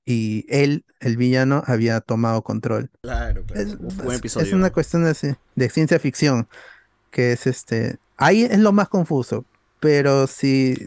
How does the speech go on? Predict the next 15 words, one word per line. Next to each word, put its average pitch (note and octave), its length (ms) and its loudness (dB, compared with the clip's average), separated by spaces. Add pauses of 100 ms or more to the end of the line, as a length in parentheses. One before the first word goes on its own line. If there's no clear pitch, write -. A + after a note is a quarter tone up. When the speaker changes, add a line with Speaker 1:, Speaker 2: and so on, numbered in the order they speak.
(180)
Speaker 1:
si C#3 220 -2
le C3+ 80 2
prestas G3 320 2
atención, F#3+ 600 2 (720)
ya B2+ 280 2
este, A#2 560 -4
al B2 100 -2
final C3+ 260 2
entiendes C3 340 0
por - 200 -4
qué B2 180 0
están A#2 300 -2
los G#2+ 160 -2
maximales A#2 680 0
y B2+ 200 -12